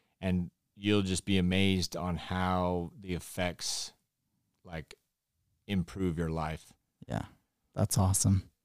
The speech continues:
Speaker 2: Man, such good words of wisdom. Uh, definitely beyond your years and age <laughs>
Speaker 1: <laughs>
Speaker 2: with how much experience that you've had to deal with,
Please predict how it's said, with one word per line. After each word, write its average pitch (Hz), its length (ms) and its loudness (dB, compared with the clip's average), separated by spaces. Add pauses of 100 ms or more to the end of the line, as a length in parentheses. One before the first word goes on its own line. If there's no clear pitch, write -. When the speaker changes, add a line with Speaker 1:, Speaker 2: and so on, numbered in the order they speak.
(920)
Speaker 2:
Man, 104 420 10 (240)
such 117 240 4
good 113 160 8
words 113 280 10
of 107 60 4
wisdom. 110 520 10 (500)
Uh, 107 520 6
definitely 113 800 10
beyond 110 400 12
your 113 100 12
years 110 500 10
and 107 180 8
age 113 640 10 (220)
<laughs> - 160 0
Speaker 1:
<laughs> 135 300 12
Speaker 2:
with 123 320 12
how 120 200 12
much 117 320 8
experience 117 760 12
that 120 100 6
you've 110 160 8
had 110 180 10
to 107 80 8
deal 110 320 12
with, 107 340 10